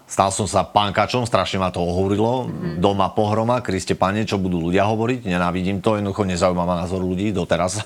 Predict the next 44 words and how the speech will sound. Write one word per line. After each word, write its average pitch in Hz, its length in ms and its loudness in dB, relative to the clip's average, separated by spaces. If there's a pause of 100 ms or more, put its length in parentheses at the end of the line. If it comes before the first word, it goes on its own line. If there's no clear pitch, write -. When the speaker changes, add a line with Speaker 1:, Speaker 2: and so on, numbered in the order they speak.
(160)
Speaker 1:
<laughs> 196 260 -6
Nie? 104 160 2 (320)
Dobre, 117 240 2
ten 113 160 0
zdravý 107 640 0
pohľad 110 400 2
na 98 80 2
niečo, 107 320 0
že 101 160 0
dobre, 98 240 0
tak 95 160 -2
to 104 160 -2
má 95 80 -2
byť, 98 160 0
áno, 92 320 0
ale 90 240 2
to, 107 160 0
čo 107 100 -4
si 98 140 -4
ľudia 104 340 0
myslia 104 320 0
o 101 140 0
mne 104 160 0
za 98 80 4
to, 95 160 -2
že 98 80 2
ja 101 100 4
mám 98 240 0
číro, 101 380 2 (300)
tak 90 180 -4
to 98 80 0
ma 90 160 2
vôbec 87 260 0
nikdy 82 300 -2
netrapilo. 78 480 -4
Nech 80 160 -6
si - 80 -6
myslia, 85 240 -2
čo - 160 -8
chcú, 90 240 -4
mňa 78 180 -4
to 87 120 -6
nejako 80 260 -6
neovplyvní. 80 560 -6